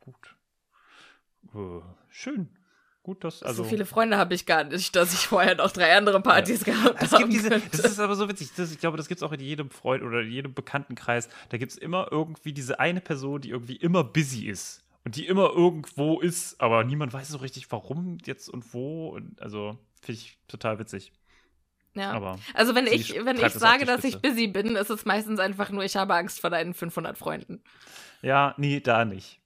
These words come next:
Speaker 1: Da bin ich mir relativ sicher, dass sie,
Speaker 2: <laughs>
Speaker 1: dass sie tatsächlich unterwegs ist.
Speaker 2: So.
Speaker 1: N-
Speaker 2: Ich find's schön, dass Harry bemerkt, dass Lupin etwas gesünder aussieht, so als hätte er inzwischen ein paar Mahlzeiten gehabt, ein paar gescheite.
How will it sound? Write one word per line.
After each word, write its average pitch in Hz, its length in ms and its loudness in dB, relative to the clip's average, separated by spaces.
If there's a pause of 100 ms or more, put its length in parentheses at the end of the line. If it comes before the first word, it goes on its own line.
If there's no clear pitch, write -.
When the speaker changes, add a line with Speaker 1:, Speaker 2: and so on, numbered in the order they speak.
(120)
Speaker 1:
Da 113 140 0
bin 107 160 -4
ich 107 120 -10
mir 104 100 -6
relativ 101 300 0
sicher, 285 240 4
dass - 160 4
sie, 415 120 6 (300)
Speaker 2:
<laughs> - 320 -10
Speaker 1:
dass - 160 -6
sie 98 80 -16
tatsächlich 95 340 -10
unterwegs 92 400 -10
ist. 92 140 -20 (920)
Speaker 2:
So. 190 280 -4
Speaker 1:
N- 151 120 -6 (280)
Speaker 2:
Ich 240 100 0
find's 403 180 4
schön, 381 160 0
dass 330 180 2 (160)
Harry 311 280 2
bemerkt, 269 440 -2
dass - 160 -4
Lupin 269 460 0
etwas 220 400 -4
gesünder 208 520 0
aussieht, 196 380 -6
so 180 60 -4
als 165 260 -2
hätte 196 200 -4
er 170 260 0
inzwischen 175 480 -8
ein 175 200 -8
paar 175 160 -6
Mahlzeiten 160 720 -2
gehabt, - 460 -10
ein - 140 -8
paar - 180 -8
gescheite. 180 600 -6